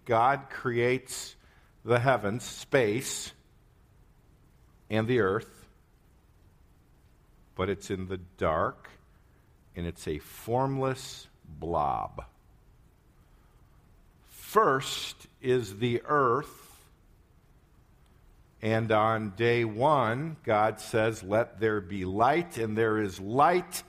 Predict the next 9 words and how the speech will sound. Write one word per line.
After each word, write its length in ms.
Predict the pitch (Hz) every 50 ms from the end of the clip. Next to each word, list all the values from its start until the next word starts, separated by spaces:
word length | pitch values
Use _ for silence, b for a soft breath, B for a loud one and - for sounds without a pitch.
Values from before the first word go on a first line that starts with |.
| B B B B B -
without 880 | 107 120 113 - - - - - 127 135 147 170 190 185 - - - - - - 123
the 120 | 123 139
sun. 540 | 135 - - - - 147 127 107 90 69 60 - - - _ _ _ _ _ _ _ _ _ _ _ _ - _ _ _ - - _ _ - _ _ - - - - _ - - _ _ _ - - - - - _ _ - _ _ _ - - _ _ _ _ _ _ _ _ - _ - - - - - - - _
Sun 340 | - - - 127 147 156
isn't 300 | 143 123 101 101 104 -
created 400 | - - 107 98 95 101 104 104
until 340 | 104 101 98 92 - 104 95
day 380 | 90 78 87 90 87 80 80 82
four. 580 | 85 - - - - 143 143 117 85 64 60